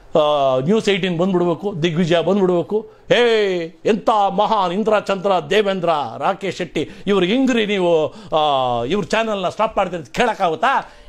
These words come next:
ಯಾವ್ದಾದ್ರು ಒಂದು ಚಾನೆಲ್ ಬರೋಕ್ಕಾಗುತ್ತೇನ್ರಿ? ಕೇಳೋಕ್ಕಾಗುತ್ತೇನ್ರಿ? ಮಾನ ಮರ್ಯಾದೆ ಇರೋನು ಯಾವನು ಇವ್ರ ಪರ ನಿಂತ್ಕೊಳ್ಳಲ್ಲ. ಯಾಕಂದ್ರೆ ಇವ್ರ ಹಿಸ್ಟ್ರಿ ಎಲ್ರಿಗೂ ಗೊತ್ತಿರೋದು, ಪ್ರಪಂಚಕ್ಕೆ ಗೊತ್ತಿರೋದು. ಅದಕ್ಕೆ ಬಂದ್ಬಿಡ್ತಾರೆ ಬೇರೆ ಚಾನೆಲ್ ಅವರು. ಇನ್ನ ಇದೆ, ಇನ್ನ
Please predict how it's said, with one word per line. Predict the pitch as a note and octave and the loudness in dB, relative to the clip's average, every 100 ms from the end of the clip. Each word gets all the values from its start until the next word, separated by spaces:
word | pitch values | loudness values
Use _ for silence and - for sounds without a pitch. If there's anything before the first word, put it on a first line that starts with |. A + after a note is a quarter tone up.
| G3+ | 0
ಯಾವ್ದಾದ್ರು | A3 B3+ B3+ | 2 2 2
ಒಂದು | B3+ B3+ B3 | 2 0 -6
ಚಾನೆಲ್ | A#3+ D4 C#4+ | -4 0 -2
ಬರೋಕ್ಕಾಗುತ್ತೇನ್ರಿ? | F#3 A#3 C#4+ C4 A3+ G3 F3 | 0 -2 -2 -2 -2 -4 -6
ಕೇಳೋಕ್ಕಾಗುತ್ತೇನ್ರಿ? | - C#4 - - F#3+ - C#3 F#3+ A#3 A#3+ - | -2 -2 -2 -4 -8 -6 -4 0 -2 -4 -8
ಮಾನ | F3+ C4+ C#4+ | -2 0 0
ಮರ್ಯಾದೆ | C4 B3+ B3+ A#3 | 0 0 0 0
ಇರೋನು | A#3 A3+ | 0 0
ಯಾವನು | F#3 D#3+ G#3 C4+ D4+ C#4+ C4+ | -4 -2 0 2 4 2 0
ಇವ್ರ | B3 A#3 | 0 -2
ಪರ | - B3 B3 | 0 0 0
ನಿಂತ್ಕೊಳ್ಳಲ್ಲ. | A#3 A#3+ A#3 A3 G#3+ D#3+ G2+ _ _ - | -4 -2 0 2 0 -2 -12 _ _ -2
ಯಾಕಂದ್ರೆ | G3+ G3 A#3+ | -2 2 0
ಇವ್ರ | A#3+ A#3+ | 0 -2
ಹಿಸ್ಟ್ರಿ | B3 A#3+ D4+ | -2 -4 0
ಎಲ್ರಿಗೂ | D4 B3 C#4+ B3+ | 0 0 -2 0
ಗೊತ್ತಿರೋದು, | A3+ A#3+ A3 F3 | -2 0 0 0
ಪ್ರಪಂಚಕ್ಕೆ | - - - F4+ F4 B3 C4 | -4 -6 0 0 0 -2 -2
ಗೊತ್ತಿರೋದು. | G#3+ G3+ F3 C#3+ B2 - - - - - - - - - - - | -2 -2 -4 -6 -8 -16 -18 -20 -20 -20 -20 -20 -20 -20 -16 -2
ಅದಕ್ಕೆ | A3+ D#4+ D#4+ | 0 0 0
ಬಂದ್ಬಿಡ್ತಾರೆ | C#4 D4 C4 | 0 0 0
ಬೇರೆ | B3 C4 | 0 0
ಚಾನೆಲ್ | B3+ C4 C4 | 0 0 2
ಅವರು. | B3+ C4+ E4 - _ _ - - _ - - - | 2 2 0 -6 _ _ -20 -20 _ -20 -14 -2
ಇನ್ನ | G#3+ B3+ | 2 2
ಇದೆ, | C4 B3+ C4+ B3 D#3+ - _ - | 2 2 0 0 -2 -6 _ -4
ಇನ್ನ | A3+ | 0